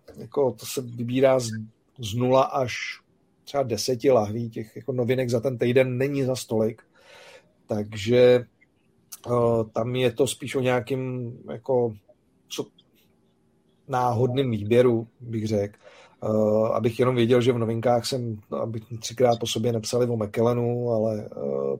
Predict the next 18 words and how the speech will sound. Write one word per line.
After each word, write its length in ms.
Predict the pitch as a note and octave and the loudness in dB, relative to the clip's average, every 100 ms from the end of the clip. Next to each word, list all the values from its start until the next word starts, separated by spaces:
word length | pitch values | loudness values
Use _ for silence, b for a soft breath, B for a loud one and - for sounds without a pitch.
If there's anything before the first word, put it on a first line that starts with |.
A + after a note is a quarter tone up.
| _ | _
pro-, 160 | A#2+ | -8
prostřídali 600 | A#2 A#2+ - - A2+ A2 | -6 -8 -8 -2 2 2
to 120 | G#2+ A#2 | 0 -4
tam. 280 | G#2+ G#2 A2+ B B B B | -6 -8 -12 B B B B
Co 120 | - | -8
se 120 | A#2 C3+ | -2 -2
týče 240 | C3+ E3+ | 0 0
těch 200 | G3+ F#3+ | 0 0
cenových 420 | - C#3+ D#3+ C#3+ | 0 0 2 0
úlovků, 500 | D#3 D3+ D3+ - D#3 | 4 4 4 -6 -4
tam 180 | - D#3 | 0 0
je 100 | D#3 | 0
to 500 | D3 F3+ F3+ F3 E3 - C5+ C5+ | 0 2 6 6 6 2 2 2
komplikovanější, 1200 | A2+ A2 C3+ C3+ C#3 C#3+ D3 A#2+ D3 D3 D3+ - b b _ | -2 2 10 10 10 6 0 -2 -4 -2 -4 -6 b b _
ale 480 | C#3+ B2+ C3+ C#3 D3 - | 2 8 8 8 4 -4
zase 340 | C3+ A#2 - | -4 0 2
vítězí 520 | C3+ B2 A2+ C3+ B2 C3 | 0 0 -2 -2 0 4
ta 180 | D3 | 4